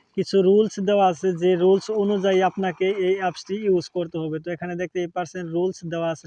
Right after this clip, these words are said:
ঠিক আছে? তো এই রু-, রুলস অনুযায়ী আপনাকে অ্যাপসটি ইউজ করতে হবে। তারপরে আপনি এখানে কয়েন পেয়ে যাবেন পাঁচশো পঁচিশটা কয়েন, ঠিক আছে? তো এরকম করে আপনি সমস্ত অ্যাপস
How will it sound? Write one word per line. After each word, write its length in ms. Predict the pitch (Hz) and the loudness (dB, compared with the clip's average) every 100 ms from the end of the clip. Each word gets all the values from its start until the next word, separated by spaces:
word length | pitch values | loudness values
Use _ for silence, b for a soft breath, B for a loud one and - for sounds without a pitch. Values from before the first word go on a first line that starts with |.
| 156 | -12
ঠিক 100 | 220 | -12
আছে? 140 | - 285 _ b b b _ 175 | -12 -16 _ b b b _ -2
তো 20 | 180 | 0
এই 60 | 170 | 4
রু-, 240 | 202 220 202 170 | 6 4 0 0
রুলস 240 | 180 208 - - 202 | 2 2 0 -12 -4
অনুযায়ী 360 | 208 196 190 196 | -2 0 2 2
আপনাকে 300 | 185 196 175 185 | 0 -4 -2 -2
অ্যাপসটি 260 | 180 - 202 | -4 -4 0
ইউজ 160 | 196 180 202 | 0 0 -4
করতে 200 | 196 202 | -4 -4
হবে। 140 | 185 190 180 | -4 -4 -2
তারপরে 360 | 175 - 185 185 | -4 -2 -2 -2
আপনি 160 | 175 180 175 | -2 -4 -6
এখানে 220 | 180 180 180 | -6 -10 -6
কয়েন 180 | 180 175 170 | -6 -6 -4
পেয়ে 160 | 180 175 | -4 -4
যাবেন 220 | 170 180 - | -6 -8 -6
পাঁচশো 320 | 196 - - 170 _ | -6 -6 -8 -8 _
পঁচিশটা 460 | 208 - 208 - 165 160 | -8 -6 -12 -8 -8 -6
কয়েন, 160 | 160 160 | -8 -6
ঠিক 100 | 220 | -6
আছে? 120 | 220 254 _ _ _ _ _ _ _ | -8 -16 _ _ _ _ _ _ _
তো 40 | 180 208 | -2 2
এরকম 280 | 214 214 233 226 | 2 2 0 2
করে 140 | 226 220 | 2 2
আপনি 160 | 202 208 196 - | 2 0 -2 -2
সমস্ত 360 | 214 226 202 220 214 | -2 0 0 0 2
অ্যাপস 260 | 202 185 | 0 -2